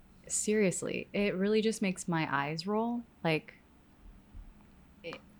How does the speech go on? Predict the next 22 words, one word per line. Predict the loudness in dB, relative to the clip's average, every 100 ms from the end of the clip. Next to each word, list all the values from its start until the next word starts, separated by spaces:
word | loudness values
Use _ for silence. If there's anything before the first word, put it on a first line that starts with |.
| -10 0
I, | 2 2 0 0 -2 -4 0
I | 0 0 -2
don't | 4 6 6 4
know | 4 4 4 2 -2 -6 -10
how | -8 -2 0
many | 2 2 2
more | 0 0 -2 -4 -6 -6
of | -4 0
these | 0 0 -6 -10 -14 -18 -20 -20 -20 -20 -20 -20 -2
things, | 2 4 2 0 -2 -8
these, | 0 2 6 6 8
like, | 6 4 4
news | 4 6 4 2
<laughs> | -4 -6 0
fucking | 2 2 0
headlines | 2 2 2 2 2
I'm | 2
gonna | 2
hear | 2 0
about | -2 -2
Draymond. | -4 -4 -4 -4
Like, | -4 -4